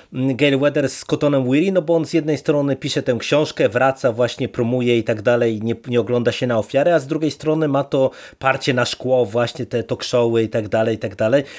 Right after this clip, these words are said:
Tylko że znów, to jest po prostu tak, że to jest postać z innego porządku. Nie, nie dość, że on nie przechodzi żadnej przemiany w tym filmie, to po prostu w takim luźniejszym,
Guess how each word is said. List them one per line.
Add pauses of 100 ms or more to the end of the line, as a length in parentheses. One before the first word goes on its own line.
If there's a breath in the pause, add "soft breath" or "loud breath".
(200 loud breath)
Tylko
że (520 loud breath)
znów, (100)
to
jest
po
prostu
tak,
że
to
jest
postać
z
innego
porządku. (300 loud breath)
Nie,
nie
dość,
że
on
nie
przechodzi
żadnej
przemiany
w
tym
filmie,
to
po
prostu (300 loud breath)
w
takim
luźniejszym,